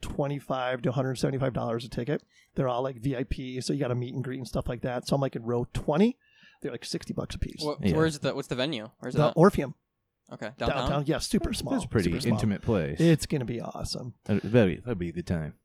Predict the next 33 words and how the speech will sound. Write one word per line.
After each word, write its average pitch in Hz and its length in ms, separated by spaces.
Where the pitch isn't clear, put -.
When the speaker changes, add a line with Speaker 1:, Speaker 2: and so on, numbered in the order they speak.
Speaker 1:
Oh, 214 100
it's - 80
gonna - 140
be - 40
great. - 180
It's - 80
gonna 123 140
be 117 60
great, - 200
yeah. - 200
Um, 135 360
Speaker 3:
And 117 100
Speaker 1:
so 123 160
Speaker 3:
then 120 160
that 120 180
new 120 160
season 143 320
just 98 140
came 107 200
out, 160 220
so - 80
you 117 120
better 120 180
brush 110 320
up 123 160
before 104 280
you 98 140
go. 110 180
Speaker 1:
I 170 60
will 127 260
indeed. 135 360
No 120 220
question. 127 400